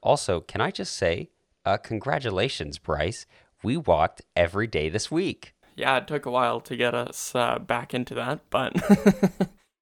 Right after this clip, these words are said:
Speaker 1: But, yeah, we did it. Uh, we walked every single day.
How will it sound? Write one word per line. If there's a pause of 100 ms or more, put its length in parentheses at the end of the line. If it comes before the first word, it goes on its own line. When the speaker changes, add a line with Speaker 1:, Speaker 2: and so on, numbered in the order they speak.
(200)
Speaker 1:
But,
yeah,
we
did
it.
Uh,
we
walked
every
single
day.